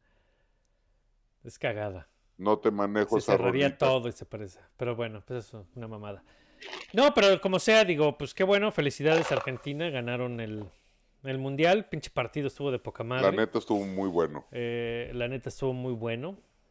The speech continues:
Speaker 1: Eh, eh, sí, la, la, pues, mm, digo, todo mundo, todo mundo piensa que lo más chingón y lo más horrible sucedió cuando ellos estuvieron vivos y cuando ellos lo vieron.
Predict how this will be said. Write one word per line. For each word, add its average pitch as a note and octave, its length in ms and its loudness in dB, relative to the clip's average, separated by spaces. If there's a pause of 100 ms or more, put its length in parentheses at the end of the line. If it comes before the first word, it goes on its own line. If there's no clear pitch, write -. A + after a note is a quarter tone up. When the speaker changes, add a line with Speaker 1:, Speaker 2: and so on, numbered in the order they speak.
(120)
Speaker 1:
Eh, G#2+ 440 -18 (160)
eh, A#2 120 -12
sí, C#3 240 -6
la, C3+ 160 0
la, C3+ 360 -2
pues, C3+ 240 -10
mm, D#3+ 180 -10 (320)
digo, G#2+ 260 -12 (200)
todo F3+ 220 2
mundo, D#3 720 -2 (1160)
todo G#3 240 6
mundo G#3 400 0
piensa F3+ 440 2
que C#3+ 160 -2
lo B2+ 100 0
más D3 240 -2
chingón C#3 600 -2
y C#3+ 100 -6
lo B2 120 -2
más C#3 300 -4
horrible C3+ 720 -4 (460)
sucedió D3 960 0
cuando B2 220 -4
ellos C#3 200 -4
estuvieron B2+ 560 -2
vivos B2+ 380 -4
y A2+ 40 -12
cuando A2 300 -8
ellos A2+ 280 -4
lo B2 140 -4
vieron. C#3 460 0